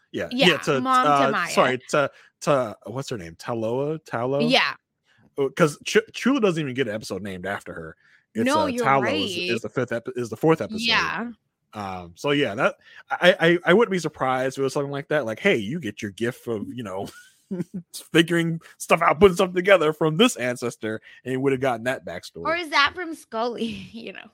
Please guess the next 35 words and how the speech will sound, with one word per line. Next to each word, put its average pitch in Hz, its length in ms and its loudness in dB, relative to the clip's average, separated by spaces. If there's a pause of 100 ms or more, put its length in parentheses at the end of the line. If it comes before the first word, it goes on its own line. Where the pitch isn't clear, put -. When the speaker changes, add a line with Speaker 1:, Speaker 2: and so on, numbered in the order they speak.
(140)
Speaker 2:
just 214 280 -16
being 220 440 -8 (440)
Scully's 226 400 0
pawn 202 320 0
shop, 180 200 -8
just 226 160 -8
hanging 226 300 4
around 185 360 -2
there - 240 -10
long - 300 -8
enough 220 280 -10
when 208 160 -4
they 185 100 -4
were - 120 -10
growing 202 440 -12
up? - 180 -14 (440)
Speaker 1:
True, 165 180 -12
I - 40 4
Speaker 2:
Either 415 200 6
Speaker 1:
know. 359 80 -8
Speaker 2:
way, 330 360 -2
we 339 160 2
needed 359 400 -2
the, 269 300 0 (600)
all 302 300 8
this 330 240 0
boils 247 540 4
down 220 320 4
to 240 220 -4
they 226 140 2
needed 240 540 -2
to 254 140 -6
be 226 340 -6
an 214 220 -6
Oklahoma 196 1000 -4